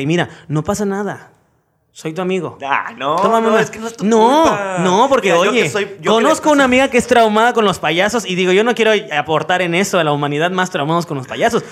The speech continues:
Speaker 1: ¿O quieres que no te contraten porque tienen trauma de los payasos?
Speaker 2: Es que es diferente.
Speaker 1: <laughs>
Speaker 2: Es diferente. Fíjate que, bueno, ese es otro tema que hablaremos, pero
Speaker 1: <laughs>
Speaker 2: justo me he topado con niños que sí,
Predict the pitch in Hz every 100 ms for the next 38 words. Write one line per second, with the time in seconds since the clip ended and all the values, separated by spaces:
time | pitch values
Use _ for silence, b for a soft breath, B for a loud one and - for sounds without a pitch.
0 | B 175 269 285 190 220 220 208 180 185
1 | 180 156 143 160 160 165 151 139 127 120
2 | 120 117 - - - - 143 135 101 101
3 | - 139 135 165 175 156 151 160 185 156
4 | 135 143 143 165 190 170 147 131 123 120
5 | 120 143 139 135 143 143 139 143 143 120
6 | 120 127 175 165 156 156 175 175 196 -
7 | - - - 151 - - 147 147 147 139
8 | 139 143 139 - 127 120